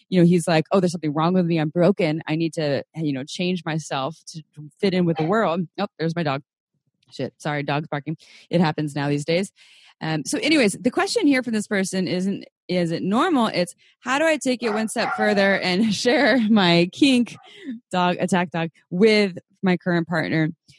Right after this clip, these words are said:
And what I would say is to preface it with vulnerability, to say, "Hey, there's something I want to share with you that's really hard for me to share,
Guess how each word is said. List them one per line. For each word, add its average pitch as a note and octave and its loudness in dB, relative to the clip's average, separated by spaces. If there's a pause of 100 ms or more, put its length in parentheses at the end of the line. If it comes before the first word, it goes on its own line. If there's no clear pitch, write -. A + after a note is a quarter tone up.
(160)
And A3+ 2
what B3 2
I A#3+ -2
would D4+ -4
say F#3+ -2
is F3+ -4
to G3+ -12
preface A3+ -4
it B3 -2
with F#3 2
vulnerability, D3+ 2 (160)
to E3 -2
say, D#3 -4 (640)
"Hey, C4 2
there's B3+ 0
something B3+ -2
I D4 0
want B3+ 0
to G3+ 2
share F#3+ -2
with A3 0
you F3+ 4
that's E3+ -4
really D#4 -2
hard G3 -4
for G3 -8
me F#3 -2
to E3 -2
share, D#3 -2